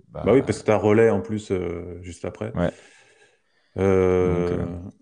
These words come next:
Speaker 2: et sinon, R X J S, R X J S, c'est, c'est le système qui est, euh, utilisé en interne sur, euh, sur Angular.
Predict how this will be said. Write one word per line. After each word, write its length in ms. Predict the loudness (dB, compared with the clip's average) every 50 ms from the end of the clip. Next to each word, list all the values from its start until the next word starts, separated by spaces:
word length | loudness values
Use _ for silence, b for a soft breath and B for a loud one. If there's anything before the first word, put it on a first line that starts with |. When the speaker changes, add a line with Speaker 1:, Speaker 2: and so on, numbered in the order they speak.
| _ _ -6
Speaker 2:
et 100 | -6 -6
sinon, 320 | -6 -6 -4 0 2 4
R 160 | 6 6 4
X 100 | 4 2 2
J 80 | 2 2
S, 240 | 4 4 4 4 4
R 40 |
X 120 | 2 2 4
J 80 | 4
S, 200 | 4 4 2 0
c'est, 120 | -2 -4 -4
c'est 140 | -4 -6 -10
le 40 |
système 260 | -10 -6 -6 -6 -4 -4
qui 120 | -2 -2
est, 80 | -2 -2
euh, 180 | -2 -4 -6
utilisé 320 | -6 -6 -8 -6 -6 -4 -4
en 100 | -4 -4
interne 300 | -6 -6 -6 -6 -6 -8
sur, 220 | -8 -10 -10 -8
euh, 220 | -8 -8 -8 -10 -12 -14 -14 -14 -16 -16 -18 -18 -20 -20 -20 -20 -16 -10
sur 160 | -6 -4 -4
Angular. 500 | -2 -2 -2 -2 -2 -4 -6 -10 -20